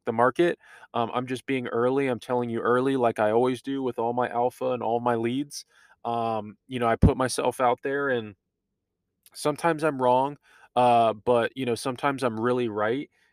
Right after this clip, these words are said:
And, uh, you can't really go wrong with this thesis. The, the proof of stake is gonna require a certain amount of Ethereum to actually mine.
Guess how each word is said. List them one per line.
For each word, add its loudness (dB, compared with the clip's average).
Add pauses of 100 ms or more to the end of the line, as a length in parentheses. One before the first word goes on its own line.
(120)
And, -4
uh, -2
you -8
can't -4
really 0
go 4
wrong 4
with -2
this -4
thesis. -6
The, -2
the -4
proof -2
of -10
stake -2
is -4
gonna -6
require -4 (420)
a -10
certain -4
amount 0
of -2
Ethereum -4
to -6
actually 0
mine. -4